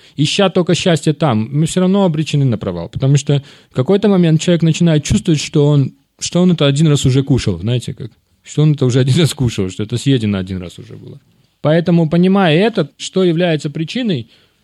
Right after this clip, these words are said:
заболеваний любви, просто насилие над ней на самом деле,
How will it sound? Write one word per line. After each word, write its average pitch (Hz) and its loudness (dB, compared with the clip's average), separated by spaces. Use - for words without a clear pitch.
заболеваний 139 0
любви, 117 -2
просто 143 -4
насилие 156 2
над 92 -4
ней 85 -6
на 90 -8
самом - -6
деле, 123 -8